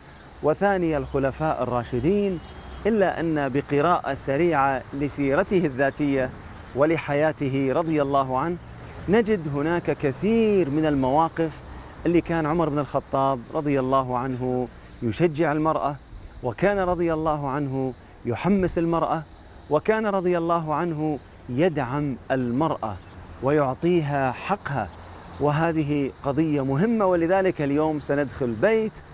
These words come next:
عمر بن الخطاب رضي الله عنه، ونرى كيف كان رضي الله عنه يتعامل مع المرأة ويتعامل مع النساء.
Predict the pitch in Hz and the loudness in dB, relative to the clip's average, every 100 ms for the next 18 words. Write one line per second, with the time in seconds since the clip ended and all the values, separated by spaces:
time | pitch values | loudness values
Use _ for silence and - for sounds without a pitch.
0 | - - 113 156 156 147 135 131 143 - | -20 -6 0 2 2 0 0 -2 -2 -2
1 | 131 131 127 120 123 131 135 127 123 120 | -4 2 2 2 -2 0 0 0 0 0
2 | 131 123 - - 135 143 147 139 135 135 | -2 -4 -8 -12 0 2 2 0 -4 -2
3 | 226 233 180 165 156 - - - - 185 | 0 0 0 0 0 -2 -18 -6 0 2
4 | 170 151 190 208 165 147 143 135 123 127 | 2 0 0 0 0 2 0 0 -4 -2
5 | 127 117 - 151 165 139 120 147 139 127 | -4 -6 -4 -2 -2 0 0 0 0 0
6 | 117 113 147 151 143 135 131 131 - - | -2 -2 0 0 0 0 -2 -4 -12 -18
7 | - 135 139 135 127 123 135 127 117 98 | -2 2 2 2 -2 -2 -2 -2 -4 -6
8 | 110 135 160 156 - 120 | -4 -2 0 -2 -2 -6